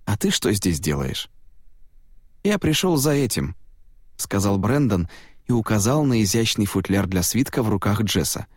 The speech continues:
«Аристофан, верно? Никогда меня не прельщал. Однако мне плевать на личные предпочтения, когда на кону деньги.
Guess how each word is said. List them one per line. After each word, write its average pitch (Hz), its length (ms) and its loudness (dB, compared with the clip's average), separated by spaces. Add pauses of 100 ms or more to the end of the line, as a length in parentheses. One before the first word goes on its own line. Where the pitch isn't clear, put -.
(720)
«Аристофан, 135 640 0
верно? 104 400 0 (1120)
Никогда 143 480 2
меня 139 180 4
не 123 120 2
прельщал. 107 580 -2 (480)
Однако 143 480 0
мне 135 220 2
плевать 147 440 0
на 95 120 2
личные 95 340 0
предпочтения, 101 840 0 (260)
когда 117 320 0
на 110 120 2
кону 120 260 2
деньги. 87 440 0